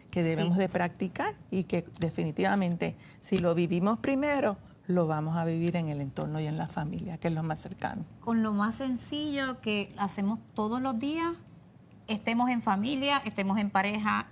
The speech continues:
Speaker 2: vivamos solos. Comemos. Vamos.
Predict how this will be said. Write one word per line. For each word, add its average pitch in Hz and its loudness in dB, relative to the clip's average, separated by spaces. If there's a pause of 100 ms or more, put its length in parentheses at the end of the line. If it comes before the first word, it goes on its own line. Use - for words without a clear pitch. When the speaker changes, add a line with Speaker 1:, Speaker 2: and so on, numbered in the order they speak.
(100)
Speaker 2:
vivamos 180 0
solos. 156 -2 (920)
Comemos. 202 4 (1200)
Vamos. 180 2